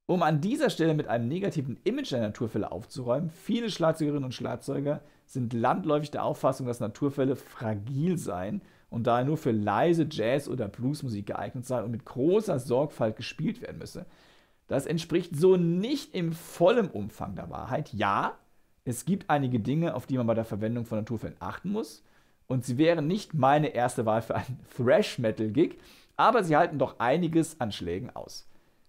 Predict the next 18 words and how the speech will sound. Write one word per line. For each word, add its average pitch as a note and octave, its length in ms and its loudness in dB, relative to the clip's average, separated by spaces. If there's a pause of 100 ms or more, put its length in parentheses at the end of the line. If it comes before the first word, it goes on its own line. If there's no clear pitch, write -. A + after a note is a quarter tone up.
(320)
Naturfällen A3 800 2 (760)
halten D3 260 0
sogar A#2+ 260 0
viele F3+ 400 -4
Jahre, B2 500 0
wenn A2+ 120 0
man B2+ 160 -2
sie A#2+ 220 -4 (200)
richtig - 480 -10 (360)
pflegt. - 360 -18 (1800)
Kommen C4+ 240 6
wir B3 100 4
nun F#3+ 200 2
im D#3+ 120 -4
Speziellen C3 540 0
zu C3+ 140 -4
meinem A#2+ 380 -2
Testfell. - 560 -4